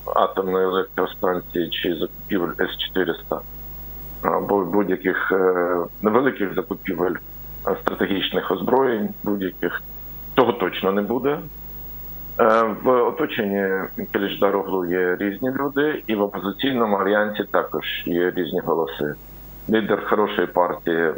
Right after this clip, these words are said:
займає жорстко антиросійську позицію, м, і вона дуже чітко артикулює. Вона в цьому дуже схожа на пі-, прем'єр-міністра, е, Італії.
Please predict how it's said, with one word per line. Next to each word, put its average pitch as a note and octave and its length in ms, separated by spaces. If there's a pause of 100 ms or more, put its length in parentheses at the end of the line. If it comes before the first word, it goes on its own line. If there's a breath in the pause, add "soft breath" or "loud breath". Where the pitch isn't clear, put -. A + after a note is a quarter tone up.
займає F2+ 480
жорстко F#2+ 720
антиросійську E2 800
позицію, C3 680 (760)
м, G#2+ 380
і G2+ 80
вона G2 260
дуже F#2+ 220
чітко F#2 640
артикулює. F#2 880
Вона G2+ 320
в F#2 180
цьому E2+ 220
дуже G2+ 260
схожа F#2 340
на F2 140
пі-, F#2+ 280 (180)
прем'єр-міністра, F#2+ 1120 (280)
е, E2+ 680
Італії. F#2+ 640